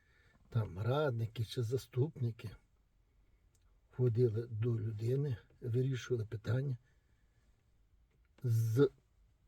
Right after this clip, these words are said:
жодного не мало відношення до уряду,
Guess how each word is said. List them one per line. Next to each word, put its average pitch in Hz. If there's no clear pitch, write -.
жодного 123
не 123
мало 123
відношення 117
до -
уряду, 127